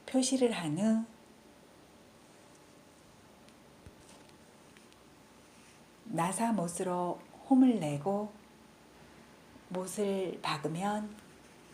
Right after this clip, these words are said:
더 한결 쉽게 되더라고요. 와, 드디어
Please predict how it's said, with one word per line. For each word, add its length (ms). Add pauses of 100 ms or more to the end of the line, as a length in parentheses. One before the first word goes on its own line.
(720)
더 320
한결 840
쉽게 720 (840)
되더라고요. 920 (1500)
와, 100 (500)
드디어 640